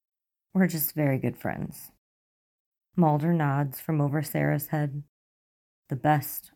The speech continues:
of friends," he adds, winking at his niece. "We decided to have a baby instead of getting friendship bracelets. Much more permanent."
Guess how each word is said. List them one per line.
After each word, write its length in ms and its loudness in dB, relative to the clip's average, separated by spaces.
of 60 -10
friends," 600 -8
he 180 0
adds, 400 -2
winking 420 0
at 80 0
his 180 -4
niece. 440 -4
"We 80 6
decided 420 4
to 60 0
have 160 2
a 40 0
baby 360 2
instead 340 -2
of 100 -4
getting 240 0
friendship 440 -2
bracelets. 600 -6
Much 260 2
more 140 2
permanent." 480 0